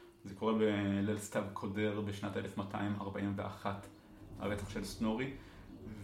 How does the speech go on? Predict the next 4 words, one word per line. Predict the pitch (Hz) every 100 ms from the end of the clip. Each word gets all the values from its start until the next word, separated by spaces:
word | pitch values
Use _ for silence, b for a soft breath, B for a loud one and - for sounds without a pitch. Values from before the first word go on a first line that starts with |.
| 101
והוא, | 104 98 101 101 101 101 101 101 98 113 110 104 104 101 101 101 - - - -
הוא | 107
משאיר | 98 - 131 123
אחריו, | 120 127 104 110 110